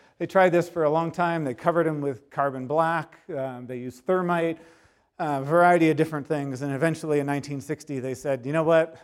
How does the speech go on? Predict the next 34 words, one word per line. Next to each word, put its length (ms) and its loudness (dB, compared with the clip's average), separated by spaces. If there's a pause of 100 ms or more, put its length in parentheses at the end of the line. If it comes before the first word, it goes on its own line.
(640)
The 180 -8
ice 240 -6
wins. 580 -18 (600)
We 80 -4
can't 300 -2
do 160 8
it. 180 -2 (200)
We 100 -6
can't 260 -4
blow 220 6
these 200 4
things 200 -4
up. 240 4
It's 100 -10
not 240 4
working. 520 0 (340)
And 160 0
even 220 4
if 120 0
we 80 0
do 240 2
sometimes 520 -2
break 280 4
them 160 2
apart, 400 2
we 80 -2
just 160 -2
get 140 -2
lots 240 0
of 100 -6
icebergs 480 -4
instead 280 -4
of 80 -6
one. 320 -4